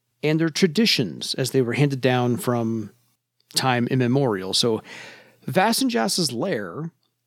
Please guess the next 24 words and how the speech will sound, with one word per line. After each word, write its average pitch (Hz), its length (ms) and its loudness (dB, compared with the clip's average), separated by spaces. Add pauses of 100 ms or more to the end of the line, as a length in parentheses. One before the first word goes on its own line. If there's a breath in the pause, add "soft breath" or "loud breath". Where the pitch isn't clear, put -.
(100)
contains 170 640 2
all 131 220 0
this 123 500 0
knowledge 123 460 0
because 120 240 -6
Vastenjas, 127 720 -2
as 120 180 -6
I 110 60 -4
said, 117 340 2 (280)
is 120 220 4
no 120 180 2
more. 131 440 4 (680 soft breath)
But 113 260 0 (880)
yeah, 180 520 -2 (240)
th-, - 160 -4
that 165 200 2
was 190 140 2
the 175 80 6
role 165 240 6
he 147 120 4
took 165 140 0
upon 151 240 2
himself 139 420 2
after 127 380 0